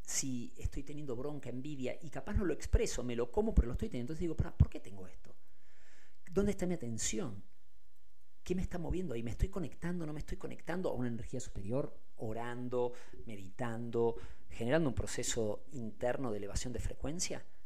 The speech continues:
¿O simplemente me dejo llevar por la marea?".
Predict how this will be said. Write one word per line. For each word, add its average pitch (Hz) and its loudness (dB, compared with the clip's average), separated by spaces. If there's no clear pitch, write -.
¿O - 4
simplemente 175 2
me 151 2
dejo 139 0
llevar 120 0
por - 10
la 104 -2
marea?". 87 -4